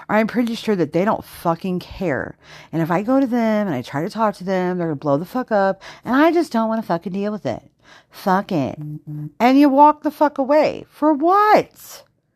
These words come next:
You know, or then text messages. Now, I'm,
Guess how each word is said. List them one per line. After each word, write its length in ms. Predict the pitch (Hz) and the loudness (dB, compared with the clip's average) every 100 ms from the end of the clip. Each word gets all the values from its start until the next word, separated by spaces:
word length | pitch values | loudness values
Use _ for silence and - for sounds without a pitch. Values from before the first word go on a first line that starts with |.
| _ _ _ _ _ _ _ - | _ _ _ _ _ _ _ 0
You 80 | |
know, 140 | 269 269 | 2 4
or 120 | 269 | 4
then 160 | 285 240 | 4 2
text 320 | 220 226 - | 0 -2 -2
messages. 360 | 185 180 180 | -8 -6 -8
Now, 180 | 196 190 | -4 -2
I'm, 320 | - 220 220 | 0 0 0